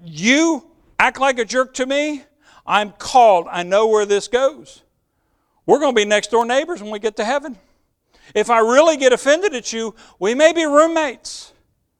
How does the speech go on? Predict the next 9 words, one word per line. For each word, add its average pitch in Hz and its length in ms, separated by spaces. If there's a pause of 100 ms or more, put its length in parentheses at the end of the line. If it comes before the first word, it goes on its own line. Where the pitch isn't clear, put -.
(600)
God 247 280
may 311 160
make 285 220
us 269 120
room 277 260
in 285 80
the 277 120
same 330 320
room. 226 420